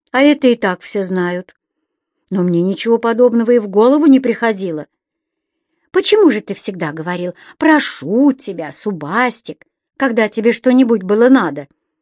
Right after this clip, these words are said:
"Очень просто. Я заметил, что ты только тогда слушаешься, когда я произношу эти слова".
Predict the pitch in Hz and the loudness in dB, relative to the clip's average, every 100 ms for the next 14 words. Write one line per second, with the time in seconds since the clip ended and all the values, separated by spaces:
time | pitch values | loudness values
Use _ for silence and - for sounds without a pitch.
0 | _ _ _ _ _ _ _ - 139 - | _ _ _ _ _ _ _ -14 -12 -6
1 | 196 240 285 269 196 - 220 262 _ _ | -4 -4 -4 -4 -6 -10 -10 -10 _ _
2 | _ _ - 147 156 175 175 170 170 226 | _ _ -14 -6 -4 -2 -2 -2 -2 -2
3 | 262 233 - 190 214 - 208 202 185 180 | -6 -6 -12 -8 -8 -4 -4 -4 -8 -6
4 | 151 139 180 - 320 - 170 165 - - | -8 -6 -6 -4 -4 -4 -8 -14 -16 -20
5 | - _ _ _ _ _ - 170 160 160 | -20 _ _ _ _ _ -10 -8 -4 -4
6 | 185 285 285 180 160 165 170 269 - 226 | -2 -2 -2 -8 -4 -6 -4 -6 -6 -8
7 | 226 208 226 196 160 165 | -8 -8 -4 -4 -4 -8